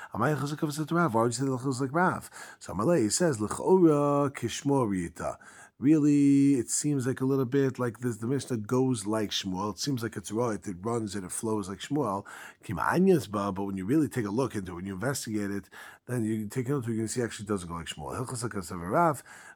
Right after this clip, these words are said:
we, we, uh, but really the halacha goes like Rav. My time, why? What's pshat? Did you say the Mishnah doesn't go like Shmuel? The halachas go like Rav.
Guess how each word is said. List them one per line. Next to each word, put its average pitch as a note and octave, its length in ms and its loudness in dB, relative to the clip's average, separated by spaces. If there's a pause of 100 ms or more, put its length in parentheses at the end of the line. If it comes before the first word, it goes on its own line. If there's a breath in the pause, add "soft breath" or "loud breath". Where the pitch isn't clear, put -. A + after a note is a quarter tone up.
we, A#2 160 0
we, B2 220 2
uh, A2 360 -4
but G#2 80 -4
really C3+ 320 2
the G#2+ 80 2
halacha G#2+ 300 -2
goes G2 180 -2
like F2+ 140 -6
Rav. F#2+ 360 0
My A#2 140 -2
time, G2+ 300 -4
why? G2+ 400 0
What's G2 240 -8
pshat? G2+ 400 -4
Did G2+ 80 -8
you F2+ 60 -6
say G#2+ 140 -6
the F#2+ 120 -4
Mishnah G2+ 300 -6
doesn't G2 260 -8
go G2 80 -6
like F#2+ 160 -6
Shmuel? G2+ 280 -6
The G2+ 80 -6
halachas G2+ 320 -8
go G#2+ 120 -6
like F#2 180 -8
Rav. F#2+ 320 -2